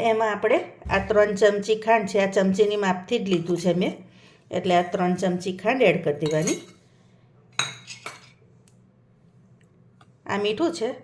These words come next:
વન ટેબલ સ્પૂન, એ એડ કરી દેવાનું. આ જ ચમચીના માપથી લીંબુના ફૂલ લીધા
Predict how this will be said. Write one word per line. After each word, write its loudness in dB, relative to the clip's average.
વન 0
ટેબલ 0
સ્પૂન, -4
એ -4
એડ -4
કરી -4
દેવાનું. -2
આ 8
જ -2
ચમચીના 2
માપથી -2
લીંબુના 0
ફૂલ 2
લીધા 0